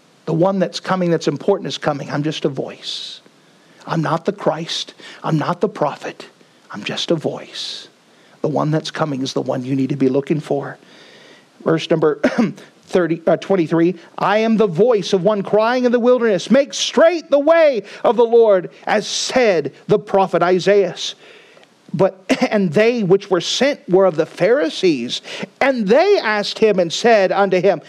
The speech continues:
'Why baptizest thou then, if thou be not the Christ, nor Elias, neither that prophet?' John answered them, saying, 'I baptize with water,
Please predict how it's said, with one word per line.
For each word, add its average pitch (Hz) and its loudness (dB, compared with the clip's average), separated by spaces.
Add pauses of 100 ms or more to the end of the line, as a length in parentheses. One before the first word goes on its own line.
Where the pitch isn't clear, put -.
(140)
'Why 359 4
baptizest 277 -2
thou 160 0
then, 185 0 (180)
if 302 0
thou 254 2
be 240 2
not 175 0
the 269 2
Christ, 294 0 (200)
nor 269 6
Elias, 233 2 (180)
neither 233 4
that 254 0
prophet?' 302 0 (440)
John 220 0 (220)
answered 208 0
them, 202 2
saying, 220 4
'I 226 0
baptize 254 -2
with 170 0
water, 175 0